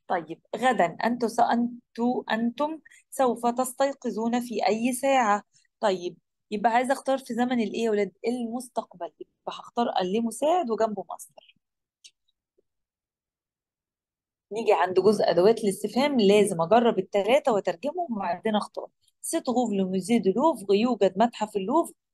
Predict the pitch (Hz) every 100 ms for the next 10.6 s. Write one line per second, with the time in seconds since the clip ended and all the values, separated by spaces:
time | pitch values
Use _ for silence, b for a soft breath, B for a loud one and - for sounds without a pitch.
0 | _ - 190 - - 214 240 240 - 254
1 | 233 226 220 170 156 _ _ _ 208 190
2 | 220 254 202 226 233 - 233 233 226 180
3 | - _ - 180 214 226 175 190 214 202
4 | 170 - 214 233 240 175 170 _ _ _
5 | - 180 220 220 233 302 320 - 269 -
6 | - 214 196 202 220 202 208 240 196 -
7 | _ _ _ _ _ _ _ _ 226 226
8 | 269 311 277 - 240 247 226 208 - 202
9 | 196 202 180 165 254 277 254 190 240 240
10 | 240 208 185 202 233